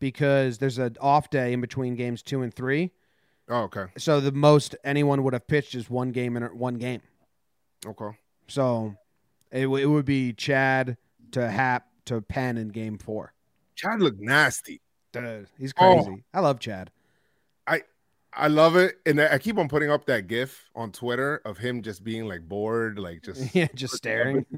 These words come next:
Speaker 2: Yeah, just staring. And I think he gave up uh, like, a walk-off there, and it's the same emotion as when he just strikes out five. He looked really good in this, uh, in, in this outing, so.
Speaker 1: Have you heard, uh,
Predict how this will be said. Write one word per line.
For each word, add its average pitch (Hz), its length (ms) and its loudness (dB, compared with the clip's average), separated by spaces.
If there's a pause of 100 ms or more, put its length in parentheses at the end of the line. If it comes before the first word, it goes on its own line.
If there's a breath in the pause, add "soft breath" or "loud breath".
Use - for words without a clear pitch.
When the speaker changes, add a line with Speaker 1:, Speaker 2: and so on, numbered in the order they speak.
(140)
Speaker 2:
Yeah, 120 160 -2
just - 140 -12
staring. 117 680 -2
And 87 260 -14 (500)
I 127 60 -2
think 160 140 4
he 160 60 6
gave 160 220 6
up 147 140 2 (260)
uh, 123 400 0
like, 113 180 -8
a 110 40 -6
walk-off 135 500 2
there, 131 280 2
and 117 120 -6
it's 120 120 -10
the 120 80 -10
same 147 260 0
emotion 135 520 2
as 110 140 -2
when 113 220 -2
he 123 140 -4
just 113 140 -8
strikes 127 260 0
out 127 180 2
five. 123 760 2 (500 soft breath)
He 180 80 8
looked 233 260 4
really 143 500 6
good 113 360 2 (220)
in 123 120 -4
this, 113 240 -6
uh, 110 260 -6
in, 104 280 -10
in 107 120 -12
this 104 180 -12
outing, 87 380 -8
so. 139 80 -6
Speaker 1:
Have 143 200 0
you 156 220 4
heard, 151 400 2
uh, 139 40 -6